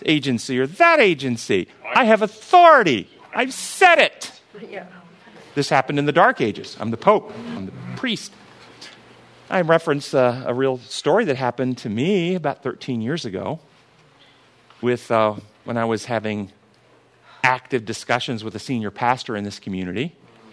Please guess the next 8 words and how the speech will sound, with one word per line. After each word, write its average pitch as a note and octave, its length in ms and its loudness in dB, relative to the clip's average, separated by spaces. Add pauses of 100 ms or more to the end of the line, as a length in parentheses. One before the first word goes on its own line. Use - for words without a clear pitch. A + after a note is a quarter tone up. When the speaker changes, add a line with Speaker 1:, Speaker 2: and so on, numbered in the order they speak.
(120)
Speaker 1:
One B2+ 160 0
of C#3+ 60 0
the D#3+ 80 2
associate G#3 580 2
pastors C3 680 -2
said C4 320 0
to C3+ 80 -4
me, F#2 240 -4